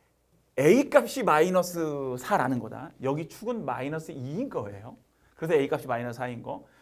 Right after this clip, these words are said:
그럼 여기는 마이너스 이, 컴마 마이너스 이. 봐봐. 실제로는 그렇게 구해졌는데 그림이 말도 안 되는 그림이었다고요.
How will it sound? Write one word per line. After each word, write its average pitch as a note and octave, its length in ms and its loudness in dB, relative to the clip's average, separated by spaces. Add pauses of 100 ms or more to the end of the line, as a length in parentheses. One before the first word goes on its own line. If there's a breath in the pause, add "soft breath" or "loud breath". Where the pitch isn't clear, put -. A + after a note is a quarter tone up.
그럼 E3+ 200 -6
여기는 F#3 480 -6 (240 loud breath)
마이너스 D#3 460 -2
이, D3+ 160 -10
컴마 F3+ 380 -2
마이너스 C3 420 -6
이. A#2+ 100 -14
봐봐. A2+ 400 -8
실제로는 B3+ 600 0
그렇게 F3+ 260 0
구해졌는데 C3 560 -4
그림이 C#3+ 320 -4
말도 A2+ 300 -4
안 A#2+ 100 -4
되는 A#2+ 140 -8
그림이었다고요. G#2+ 580 -10